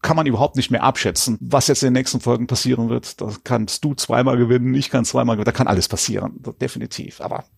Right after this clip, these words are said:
toll, wirklich, hat echt riesen, riesengroßen Spaß gemacht.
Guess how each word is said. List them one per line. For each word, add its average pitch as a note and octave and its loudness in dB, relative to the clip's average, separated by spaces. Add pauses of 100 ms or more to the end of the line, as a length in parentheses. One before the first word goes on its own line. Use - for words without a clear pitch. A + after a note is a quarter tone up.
(180)
toll, A2 4 (120)
wirklich, G3+ 2
hat - -2
echt - -2 (440)
riesen, C#3 6
riesengroßen A2 2
Spaß - -8
gemacht. - -20